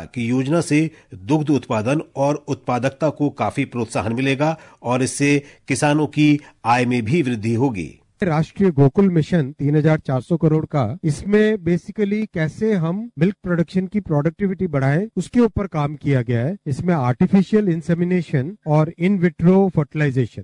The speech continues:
Speaker 2: इन दोनों पे काम करना है। insemination के पूरे infrastructure को,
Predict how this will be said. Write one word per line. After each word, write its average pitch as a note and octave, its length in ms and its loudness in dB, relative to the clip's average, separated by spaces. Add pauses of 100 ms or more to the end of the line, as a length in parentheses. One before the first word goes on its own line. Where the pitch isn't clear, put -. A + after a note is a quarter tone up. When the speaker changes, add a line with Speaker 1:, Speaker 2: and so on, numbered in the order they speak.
Speaker 2:
इन G#3+ 180 0
दोनों F#3 260 6
पे G3 160 -4
काम C#3 200 -2
करना C#3+ 240 -2
है। C#3+ 80 0 (140)
insemination E3+ 760 -2
के F3+ 360 0
पूरे F3+ 380 2 (100)
infrastructure F3 640 -4
को, F#2+ 240 -12